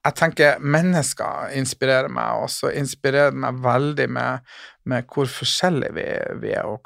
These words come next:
hva, hva vi, eh, liker, men også hvor, eh, fargerik verden vi egentlig bor i, og land, ikke minst.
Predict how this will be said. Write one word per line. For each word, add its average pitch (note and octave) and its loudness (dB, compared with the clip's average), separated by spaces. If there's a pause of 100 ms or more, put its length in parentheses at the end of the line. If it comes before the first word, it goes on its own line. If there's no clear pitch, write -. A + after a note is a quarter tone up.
hva, C3 4 (360)
hva A#2+ -2
vi, A2 -6
eh, - -4 (260)
liker, C3 -2 (420)
men B2+ 2
også C3+ -4
hvor, C3 -4
eh, A2+ -4
fargerik - -8 (320)
verden F3 0
vi - -6
egentlig C#3 -2
bor - -6
i, - -14 (400)
og C#3 2
land, D#3+ 4 (240)
ikke C#3 -4
minst. - -6